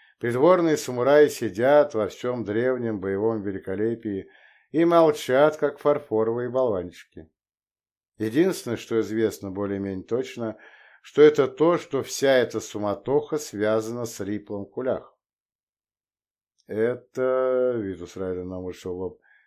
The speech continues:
«представитель королевства Фатрии в Лондине». «Он самый», — Сэм кивнул.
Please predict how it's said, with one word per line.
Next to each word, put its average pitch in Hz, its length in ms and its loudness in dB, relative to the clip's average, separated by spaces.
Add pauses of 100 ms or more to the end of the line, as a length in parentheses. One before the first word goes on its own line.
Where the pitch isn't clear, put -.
(120)
«представитель 127 800 -2
королевства 131 640 2
Фатрии 82 640 0
в 78 80 -14
Лондине». 78 640 -12 (760)
«Он 180 180 -6
самый», — 135 520 -6 (220)
Сэм 110 300 -6
кивнул. 104 460 -12